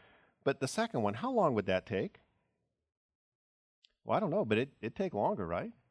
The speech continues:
It takes longer to, to, to know enough about someone to say, "You know what? I, I would like a marriage like that. I know it's not perfect, but I would like the, I,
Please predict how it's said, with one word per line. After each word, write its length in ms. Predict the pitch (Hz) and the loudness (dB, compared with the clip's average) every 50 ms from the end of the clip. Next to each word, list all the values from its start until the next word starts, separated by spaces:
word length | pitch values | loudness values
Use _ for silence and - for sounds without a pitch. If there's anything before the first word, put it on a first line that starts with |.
| _ _ _ _ _ _ _ _ _ _ _ _ _ _ _ _ _ _ _ _ _ _ - | _ _ _ _ _ _ _ _ _ _ _ _ _ _ _ _ _ _ _ _ _ _ -4
It 140 | 127 - | -2 2
takes 200 | - 214 220 - | 4 4 4 6
longer 300 | 123 117 131 175 220 180 | 8 10 12 12 12 12
to, 200 | 139 127 127 127 - - - - - _ _ - | 10 10 8 4 0 -10 -20 -20 -20 _ _ 2
to, 140 | 147 135 | 4 4
to 180 | 131 - 135 131 | 4 4 2 4
know 340 | 123 117 127 156 202 220 185 | 6 8 10 12 12 12 12
enough 280 | 139 123 135 180 226 - | 12 12 12 10 10 10
about 300 | 208 151 135 127 123 - | 10 12 12 12 12 10
someone 540 | - 139 117 113 117 117 127 156 165 139 - _ - | 6 6 8 8 10 8 8 6 2 -4 -8 _ -6
to 100 | - 123 | -4 -2
say, 520 | - - 151 143 135 131 127 127 131 - - | 4 8 10 10 12 12 10 8 6 0 -4
"You 160 | - 120 135 | -2 0 2
know 160 | 143 151 180 | 4 4 4
what? 280 | 196 180 185 214 269 - _ _ _ _ _ _ _ _ _ _ _ _ _ _ _ _ _ _ _ _ _ _ _ _ _ _ _ _ _ _ _ _ _ _ _ _ _ _ _ _ _ _ _ - 107 | 4 4 4 2 0 -2 _ _ _ _ _ _ _ _ _ _ _ _ _ _ _ _ _ _ _ _ _ _ _ _ _ _ _ _ _ _ _ _ _ _ _ _ _ _ _ _ _ _ _ -4 -2
I, 180 | 135 202 170 - | 0 0 0 0
I 120 | 131 185 | -2 -2
would 180 | 277 320 - 117 | 0 0 2 4
like 220 | 107 98 98 - | 4 4 4 2
a 40 | 95 | -2
marriage 360 | 87 90 90 85 85 - - | -4 -2 -2 -4 -4 -6 -6
like 260 | 82 80 80 - - | -6 -6 -6 -8 -8
that. 220 | - 78 73 - _ _ _ _ _ _ _ - | -10 -10 -10 -12 _ _ _ _ _ _ _ -8
I 60 | 120 | -6
know 140 | 180 240 240 | -6 -4 -6
it's 120 | 180 - | -4 -4
not 200 | 117 104 - - | -4 -4 -2 0
perfect, 360 | - 175 214 - - 101 - | 0 0 2 2 -2 -2 0
but 240 | - 98 92 90 - _ _ _ _ _ _ _ - | 0 0 0 0 -2 _ _ _ _ _ _ _ -14
I 140 | 95 120 165 | -12 -8 -8
would 160 | 208 175 110 | -6 -2 0
like 160 | 101 98 95 - _ - | 0 0 -2 -4 _ -6
the, 160 | - 98 98 | -4 -2 -2
I, 180 | - 113 113 | 0 -2 -4